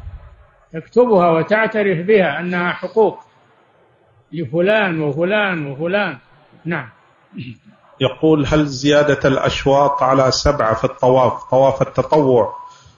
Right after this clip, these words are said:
Speaker 2: يؤجر عليه الإنسان؟
Speaker 1: لا، الطواف سبعة أشواط، إذا أراد أن يزيد سبعة أخرى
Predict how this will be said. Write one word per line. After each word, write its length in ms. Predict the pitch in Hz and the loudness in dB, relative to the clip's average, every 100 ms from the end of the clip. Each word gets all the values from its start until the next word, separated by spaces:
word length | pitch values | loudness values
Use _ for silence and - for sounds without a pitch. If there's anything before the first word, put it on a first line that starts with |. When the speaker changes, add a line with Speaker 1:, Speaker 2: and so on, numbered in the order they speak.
| _ _ | _ _
Speaker 2:
يؤجر 600 | 139 160 170 135 143 139 | 2 2 2 0 2 4
عليه 420 | 139 127 143 156 139 | 4 4 4 2 0
الإنسان؟ 560 | 151 135 - 147 156 147 _ _ _ _ _ _ _ _ _ _ _ | 0 -2 2 2 0 -6 _ _ _ _ _ _ _ _ _ _ _
Speaker 1:
لا، 300 | 220 220 143 - _ _ _ _ _ _ _ _ _ _ _ _ _ _ _ - | -6 -4 -4 -10 _ _ _ _ _ _ _ _ _ _ _ _ _ _ _ -18
الطواف 480 | - 175 208 208 | -8 0 2 2
سبعة 400 | - 208 180 175 165 | 0 -2 0 0 0
أشواط، 420 | 160 156 160 135 - 165 | -2 -2 -4 -6 -10 -10
إذا 180 | 190 | -4
أراد 440 | 196 196 220 202 180 | 0 0 2 0 0
أن 240 | 190 196 | -2 -2
يزيد 580 | 190 180 208 185 151 160 - _ _ _ _ | -2 -4 -2 -4 -4 -12 -14 _ _ _ _
سبعة 480 | - 196 190 165 170 175 | -6 -2 0 0 -2 -2
أخرى 680 | 160 170 214 185 240 330 | -2 0 0 0 -4 -4